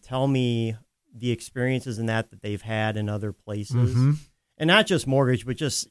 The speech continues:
Speaker 1: in business in general. Some of the things that I hear is like, "How do they, how do they do that? Like, how do they stay in business doing that kind of
Speaker 2: Just
Speaker 1: stuff?"
Speaker 2: get
Speaker 1: It's
Speaker 2: you
Speaker 1: like
Speaker 2: signed up, moved on, and you said it, ghosted.
Speaker 1: Well, yeah, yeah. And, um,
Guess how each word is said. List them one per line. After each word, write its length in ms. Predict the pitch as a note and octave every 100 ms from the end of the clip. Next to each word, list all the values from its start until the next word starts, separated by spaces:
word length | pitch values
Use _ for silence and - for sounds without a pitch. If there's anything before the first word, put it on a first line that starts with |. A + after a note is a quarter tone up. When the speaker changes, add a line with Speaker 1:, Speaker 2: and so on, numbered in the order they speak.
| -
Speaker 1:
in 460 | D#3+ C3+ A#2+ G#2 F#2+ _ -
business 460 | D3 D3+ C#3 -
in 120 | A2+ G2
general. 460 | A2+ B2 G#2 F#2+
Some 260 | - E3 G#3
of 80 | D3+
the 100 | G#2
things 320 | C#3+ C#3 A2+
that 100 | G#2
I 100 | G2+
hear 320 | F#2 C#3+ E3+
is 200 | A2+ -
like, 180 | F#2+ - _ _ _ _ _ _ _ _ _
"How 460 | _ - D#3 A3 B3
do 140 | F3
they, 580 | B2+ A#2 A2 A2 A2 G#2+ - _ _ _ _ _ _ _
how 140 | A3
do 80 | C4+
they 120 | F#3
do 260 | G2+ E3 G#3+
that? 120 | -
Like, 160 | A#2+
how 160 | - F3+
do 60 | A3
they 120 | F3+
stay 240 | - D#3
in 140 | D3+ B2
business 440 | D3+ D3 A#2 -
doing 520 | G2+ B2+ F#3+ G#2 F#2 -
that 200 | G2+ -
kind 120 | - G#2+
of 100 | -
Speaker 2:
Just 140 | C3+
Speaker 1:
stuff?" 100 | A#2+ C#3+
Speaker 2:
get 100 | E3
Speaker 1:
It's 80 |
Speaker 2:
you 40 | C#3+
Speaker 1:
like 80 | E3
Speaker 2:
signed 140 | D3
up, 160 | D3+ C#3
moved 240 | D3 C3+
on, 220 | C#3 C3+
and 120 | B2+ B2
you 80 |
said 240 | B2 C#3+ G#2+
it, 160 | F#2+
ghosted. 540 | G#2+ C3+ A2 - F#2 F2+ -
Speaker 1:
Well, 100 | A3
yeah, 320 | A#3 - - - _ _
yeah. 300 | F3 A#2 - - -
And, 380 | F3+ F3+ F3
um, 800 | D3+ - - D#3+ C#3+ B2 G#2+ F#2+